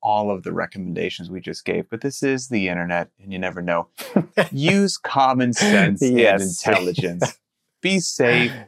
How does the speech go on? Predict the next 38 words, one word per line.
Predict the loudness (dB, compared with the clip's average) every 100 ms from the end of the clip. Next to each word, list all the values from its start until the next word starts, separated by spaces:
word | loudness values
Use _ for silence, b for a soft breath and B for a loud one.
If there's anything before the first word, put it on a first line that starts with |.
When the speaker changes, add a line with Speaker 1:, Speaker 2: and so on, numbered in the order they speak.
| _
Speaker 1:
Load | -4 2 4 4 2 0
test | 0 0 -2 -4
something | 0 0 0 -2
before | -2 -2 -2
you | 0
start | 0 0 0
just | -4 -4 -6
swanging | 0 2 2 0 0
your | 0
body | 2 2 2 2
all | 2 2
around | 0 0 2
Speaker 2:
Yep. | 2 2
Speaker 1:
with | 2
it |
or | -2
whatnot. | -2 -2 0 -2 -4 b b b
Speaker 2:
Yep. | 0 2
Speaker 1:
But, | 2 0 _ -2
you | 0
know, |
there's, | 2 0 0 -6 _ _ -2
and | 0
I've | 0 -4 -20 _ _
seen | -8 -2 -2
people | -2 -2
do | 0
this, | 0 -2
I've | -2
done | -2
this | -4
myself, | -8 -6 0 0 0
where | -4
if | -6
you |
have | -4 -2 0
a | -2 -4 _ _ _
sturdy, | -12 -12 -4 0 2 2 -2 -4